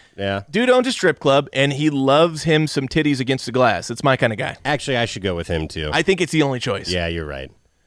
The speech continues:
Speaker 1: Otherwise, I'd be talking with, like, looking at Eva Mendes, but it's like, that's not your voice.
Speaker 2: Exactly.
Speaker 1: You know, the
Speaker 2: Yeah,
Speaker 1: whole
Speaker 2: she
Speaker 1: time.
Speaker 2: never voiced
Speaker 1: Because
Speaker 2: it.
Speaker 1: it'd be with the character, so.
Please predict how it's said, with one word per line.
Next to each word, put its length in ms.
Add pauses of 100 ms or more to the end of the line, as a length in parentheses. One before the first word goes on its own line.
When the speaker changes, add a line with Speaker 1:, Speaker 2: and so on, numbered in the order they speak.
Speaker 1:
Otherwise, 500
I'd 120
be 100
talking 320
with, 320 (480)
like, 200
looking 280
at 100
Eva 180
Mendes, 380
but 160
it's 120
like, 260
that's 200
not 140
your 140
voice. 400 (220)
Speaker 2:
Exactly. 360
Speaker 1:
You 40
know, 120
the 80
Speaker 2:
Yeah, 100
Speaker 1:
whole 60
Speaker 2:
she 100
Speaker 1:
time. 100
Speaker 2:
never 180
voiced 220
Speaker 1:
Because 120
Speaker 2:
it. 40
Speaker 1:
it'd 40
be 140
with 160
the 80
character, 480
so. 340